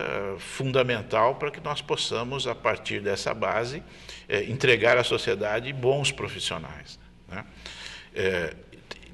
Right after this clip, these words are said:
todas essas, essas transformações por que passa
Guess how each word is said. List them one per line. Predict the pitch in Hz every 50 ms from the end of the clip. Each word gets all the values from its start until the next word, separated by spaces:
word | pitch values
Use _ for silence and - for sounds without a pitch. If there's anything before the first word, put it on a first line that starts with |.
| - -
todas | 170 202 202 226 202 151
essas, | 147 135 - - 127 110 90 - - - - -
essas | - 104 101 - - 98 90 82 - - - - - -
transformações | - 110 113 107 - - - 117 110 101 98 87 - - - 110 120 123 110 92 82 80 - - - - - - - - - - - - - - - -
por | - 87 -
que | - 98
passa | 80 - 110 110 113 117 107 - - - 90 82 78